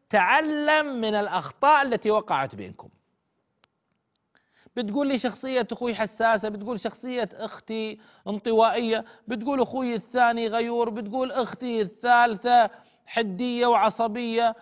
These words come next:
وبتقول لي زوجتي شخصيتها. بقول لك بارك الله فيك،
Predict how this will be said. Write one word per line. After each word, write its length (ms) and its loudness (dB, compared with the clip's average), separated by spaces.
وبتقول 480 -6
لي 340 -4
زوجتي 540 -2
شخصيتها. 1300 0
بقول 320 -4
لك 200 -4
بارك 460 2
الله 200 -2
فيك، 340 -8